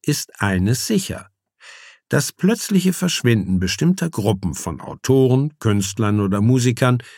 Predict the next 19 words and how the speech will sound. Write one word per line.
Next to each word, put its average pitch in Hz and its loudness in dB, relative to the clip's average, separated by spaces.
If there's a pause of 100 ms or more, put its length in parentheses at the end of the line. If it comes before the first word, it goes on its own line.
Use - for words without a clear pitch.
(160)
wäre 123 2
zwar 98 -4
manchen 90 -2
Bevölkerungsgruppen 95 -2
gleichgültig 110 -2
oder 87 -2
sogar 92 -2
angenehm, 160 4 (420)
für 190 0
andere 131 0
würde 107 0
die 135 -2
Welt 107 0
aber 120 -2
wesentlich 110 0
trostloser 110 0
und 151 -4
deprimierender 170 0
werden. - -14